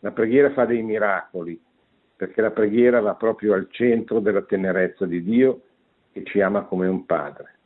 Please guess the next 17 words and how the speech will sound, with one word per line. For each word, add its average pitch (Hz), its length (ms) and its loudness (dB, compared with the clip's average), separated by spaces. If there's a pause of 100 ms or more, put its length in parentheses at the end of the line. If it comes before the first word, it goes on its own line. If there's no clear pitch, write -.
(1080)
E - 100 -2
quando 190 300 4
non 165 260 6
ci 135 160 -2
fa 139 240 2
la 131 140 4
grazia, 104 840 -2 (140)
ce - 160 -10
ne 123 120 -2
farà 123 220 2
un'altra, 95 760 0 (600)
e - 80 -12
poi 120 220 0
vedremo 110 460 0
con 107 160 -2
il 107 180 -2
tempo. 78 600 -6